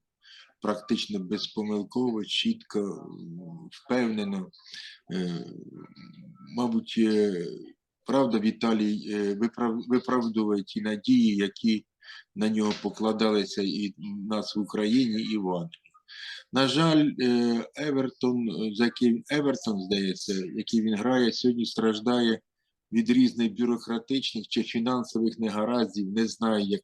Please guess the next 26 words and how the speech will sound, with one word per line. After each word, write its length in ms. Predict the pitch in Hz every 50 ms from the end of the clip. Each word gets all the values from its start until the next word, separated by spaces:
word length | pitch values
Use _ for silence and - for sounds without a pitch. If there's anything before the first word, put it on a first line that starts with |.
| _ -
які 360 | 127 117 113 110 - - 120
там 220 | 117 - 110 107
скандали. 760 | 98 - - - 110 107 110 104 117 127 131 127 123 117 110 - _ _ - - - - - - - - - - _ - - - -
І 240 | - 131 131 131 120
багато 480 | 107 110 123 120 127 135 127 - 135 120
гравців, 540 | 113 113 120 117 107 - - 127 123 113
серед 300 | 110 - 120 113 120 123
них 280 | 117 117 120 113 113 -
і 500 | - - - 113 113 113 110 107 107 101 78
Миколенко, 680 | 113 110 110 - - - 127 123 120 117 113 101 - -
подали 420 | - - 110 110 107 113 113 113 107
до 180 | 104 113 113
суду 440 | 101 - - - 113 107 95 104 101
на, 300 | 101 104 104 101 101 101
е, 280 | 101 95 98 101 101 101 -
клуб, 320 | - - 123 135 135 127 - _ _ _ _ _ - - - - - - - - _
що 200 | - - - 139
вони 120 | 135 127
там 200 | 113 - 117 113
не 80 | 117 117
виконують, 840 | 110 117 110 113 - 139 151 139 131 123 117 113 107 104 95 - - -
е, 40 | 110 107 104 104 101 101 101 101 101
які 420 | 98 95 98 104 107 - - 117
там 340 | 110 - 220 - 107 - 208 208 214 - - 208 - 156 185 190 170 165 - - _ _ _ _ - - - _ _ _ _ _ -
контрактні 580 | - 113 113 - - 117 120 110 - - 110 110
умови. 440 | 107 110 120 127 135 123 107 98